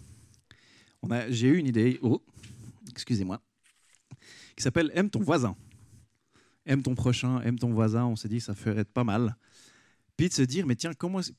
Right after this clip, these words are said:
est-ce qu'en église, ce serait cool qu'on se mette en action ensemble ? Et du coup, on va vous pro-, on vous propose, à partir de, ben, d'aujourd'hui, demain, jusque dans deux semaines, où là, c'est Johan qui va finir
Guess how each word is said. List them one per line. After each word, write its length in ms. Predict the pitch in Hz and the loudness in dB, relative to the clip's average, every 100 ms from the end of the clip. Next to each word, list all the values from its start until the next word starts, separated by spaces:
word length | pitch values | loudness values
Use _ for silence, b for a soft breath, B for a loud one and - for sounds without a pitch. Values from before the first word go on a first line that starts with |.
| 160 | -6
est-ce 120 | 135 | -4
qu'en 140 | 135 135 | -2 -2
église, 260 | 143 165 | -2 -4
ce 80 | - | -6
serait 180 | 104 110 | -8 -8
cool 360 | - 156 170 - b b b | -4 -2 -2 -4 b b b
qu'on 160 | b 107 | b -8
se 140 | - | -2
mette 160 | 143 143 | -2 0
en 60 | 117 | -2
action 300 | 117 135 123 | -2 -4 -4
ensemble ? 500 | 131 117 92 85 - _ _ _ _ - | -4 -4 -6 -12 -18 _ _ _ _ -4
Et 80 | 117 | -2
du 100 | 127 | -2
coup, 160 | - | 0
on 60 | 202 | 2
va 100 | 113 | 2
vous 100 | 101 | 0
pro-, 160 | - 131 | -4 -6
on 60 | |
vous 140 | 110 113 | -4 -2
propose, 600 | - 185 110 147 131 101 | 0 2 4 4 2 -2
à 140 | 98 | -4
partir 380 | 113 - 139 123 | -6 -4 -4 -2
de, 360 | 101 98 98 110 _ b b b b b b | 0 2 0 -2 _ b b b b b b
ben, 120 | - 98 | -6 -2
d'aujourd'hui, 580 | 131 139 113 95 101 - b b _ _ _ - | 0 2 0 -2 -4 -6 b b _ _ _ -10
demain, 380 | 110 120 92 101 | -2 0 0 -4
jusque 400 | 127 107 107 - | -6 -4 -4 -4
dans 420 | 196 113 104 98 95 | -2 -2 -2 -4 0
deux 160 | 123 | 0
semaines, 300 | 123 123 113 | 2 0 -2
où 60 | 98 | -2
là, 100 | 98 | -6
c'est 180 | - 95 | -4 -2
Johan 220 | 110 117 | 0 -2
qui 160 | 110 | -6
va 220 | 98 95 - b b b b | -6 -6 -8 b b b b
finir 520 | - - 151 147 131 | -10 -4 0 0 0